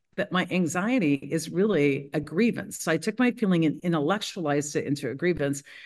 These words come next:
that my boss doesn't communicate everything to me, which is also probably true 'cause that's impossible.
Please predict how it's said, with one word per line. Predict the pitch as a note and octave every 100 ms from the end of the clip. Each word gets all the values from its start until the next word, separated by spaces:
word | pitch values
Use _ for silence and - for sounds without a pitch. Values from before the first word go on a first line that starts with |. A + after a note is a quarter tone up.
| - -
that | F#3 D#3+ D#3+
my | D#3+
boss | - G3 F#3+ F#3+
doesn't | F3 D#3 D#3+ -
communicate | - D#3+ D#3 D#3+ D3 C#3 -
everything | D3 D3+ D3+ C#3+ C3+
to | - C#3+
me, | C3+
which | A#3+ D4+
is | A#3+
also | C#4 C#4 A#3
probably | - F3
true | F3 G3 -
'cause | A#2+ D#3
that's | D#3+ D3 -
impossible. | C3+ C3 A2+ C3+ - - -